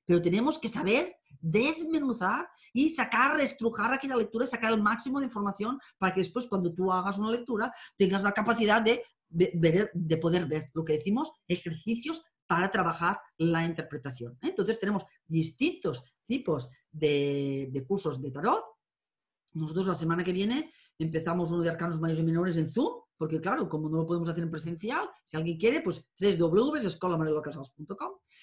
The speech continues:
Tenemos cursos de astrología también en distintos niveles. Tenemos cursos de brujería tradicional, de chamanismo, de quiromancia, de numerología, am, de cábala,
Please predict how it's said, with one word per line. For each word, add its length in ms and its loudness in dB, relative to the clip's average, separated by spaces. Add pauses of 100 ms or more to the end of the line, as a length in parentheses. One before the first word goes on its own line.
(120)
Tenemos 320 2
cursos 340 0
de 60 2
astrología 540 -2
también 240 0
en 80 2
distintos 520 -4
niveles. 540 -4 (320)
Tenemos 480 2
cursos 480 -2 (140)
de 160 6
brujería 640 4
tradicional, 840 0 (420)
de 320 4
chamanismo, 1040 0 (220)
de 500 4
quiromancia, 960 2 (200)
de 180 2
numerología, 1120 0 (320)
am, 540 6
de 400 2
cábala, 800 2